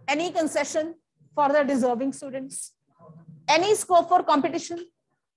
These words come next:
Will there be competitions? That is very important. And if, if you are a pro, if you're going to learn seriously,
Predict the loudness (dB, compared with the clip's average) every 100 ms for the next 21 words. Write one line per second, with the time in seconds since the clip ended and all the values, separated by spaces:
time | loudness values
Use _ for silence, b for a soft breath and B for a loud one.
0 | _ -12 -10 0 4 6 6 4 4 2
1 | 2 2 -2 -6 -8 -10 -12 -12 _ _
2 | _ -20 -20 -14 -2 2 2 4 2 2
3 | 0 0 -4 -16 -20 _ -20 -20 _ _
4 | -2 0 0 -4 -10 -8 -8 -4 0 2
5 | 2 0 -2 -8 -8 -10 -8 -4 -2 -2
6 | -4 -2 -2 -4 -6 -6 -6 -6 -6 -6
7 | -6